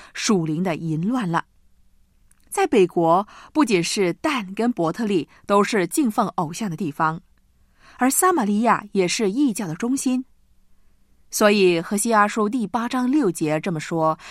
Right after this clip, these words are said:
撒玛利亚的牛犊。拜偶像以及迷信的事情会使社会道德低落，正如《弥迦书》第三章九到十二节所谈论到的。所以要使以色列人制胜敌人，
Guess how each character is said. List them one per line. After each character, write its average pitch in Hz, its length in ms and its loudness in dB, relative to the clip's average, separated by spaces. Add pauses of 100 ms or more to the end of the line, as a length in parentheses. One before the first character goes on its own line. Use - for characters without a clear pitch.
(120)
撒 269 380 0
玛 147 240 -2
利 208 140 -4
亚 196 120 0
的 165 80 -2
牛 160 320 -2
犊。 180 280 -2 (1300)
拜 349 160 4
偶 208 120 4
像 190 460 -2 (220)
以 226 120 2
及 233 160 0
迷 226 240 2
信 311 160 0
的 214 80 2
事 208 200 0
情 160 400 -4 (400)
会 262 180 0
使 165 380 0
社 254 180 -2
会 220 160 -2
道 240 180 -4
德 170 200 -4
低 262 240 -2
落， 262 320 -2 (1040)
正 254 120 4
如 214 460 6 (120)
《弥 208 200 2
迦 302 220 0
书》 285 200 2
第 262 140 0
三 320 320 0
章 285 260 4
九 175 200 0
到 180 180 4
十 - 160 -4
二 247 180 2
节 156 240 -4
所 151 140 -6
谈 151 240 -10
论 180 160 -4
到 147 160 -6
的。 143 140 -8 (720)
所 226 120 4
以 202 180 6
要 226 160 2
使 185 260 0
以 180 80 -2
色 214 120 -2
列 294 180 2
人 170 300 0
制 339 180 2
胜 220 220 -2
敌 175 140 -2
人， 170 280 0